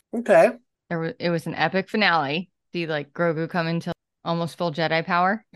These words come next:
Speaker 1: That was adorable.
Speaker 2: He l-, literally saved Mandalorian and, uh, Bo-Katan. Like, they thought they were gonna be, like, shielding him. Nice try, guys. <laughs> Nice try.
Speaker 1: I was worried. I thought they were gonna take his helmet off. I thought, like,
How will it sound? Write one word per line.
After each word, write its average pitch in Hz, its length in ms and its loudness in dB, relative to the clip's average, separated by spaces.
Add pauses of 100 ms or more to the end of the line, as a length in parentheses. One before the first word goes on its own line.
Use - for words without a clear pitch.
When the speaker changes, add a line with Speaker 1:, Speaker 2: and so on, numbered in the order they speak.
Speaker 1:
That 185 220 8
was 220 140 6
adorable. 143 760 -2 (180)
Speaker 2:
He 185 220 -6
l-, 165 220 -12 (260)
literally 175 400 0
saved 156 520 -2
Mandalorian 147 720 -4
and, 139 500 -4 (220)
uh, 147 240 -4
Bo-Katan. - 520 -6 (300)
Like, 151 200 -6
they 175 180 4
thought 175 460 4 (260)
they 165 160 0
were 165 100 0
gonna 165 200 -2
be, 160 400 -6
like, 151 160 -4
shielding 170 360 -2
him. 170 240 0 (220)
Nice 233 320 4
try, - 200 0
guys. 151 380 -2
<laughs> - 60 -18 (420)
Nice 220 460 2
try. 160 420 -4 (260)
Speaker 1:
I 190 100 6
was 269 220 4
worried. 165 320 2
I 147 80 -2
thought 180 160 -6
they 165 80 -6
were 151 60 -8
gonna 143 140 -6
take - 180 -12
his - 100 -18
helmet 220 360 4
off. 208 460 4
I 151 80 -4
thought, 135 320 -4
like, - 320 -10